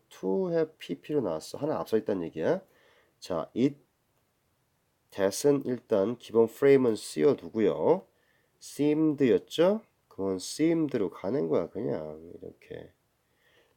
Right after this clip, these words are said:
That 됐죠? The woman 집어넣어.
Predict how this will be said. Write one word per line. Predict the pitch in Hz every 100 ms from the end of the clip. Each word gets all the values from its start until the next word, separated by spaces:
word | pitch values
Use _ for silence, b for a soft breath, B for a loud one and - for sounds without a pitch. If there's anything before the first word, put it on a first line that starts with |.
| _
That | 113 123
됐죠? | - 120 - 170 - _ _ -
The | 80 71
woman | 87 101 120 143 160 156 _
집어넣어. | - - - 143 110 73 160 156 76 131 190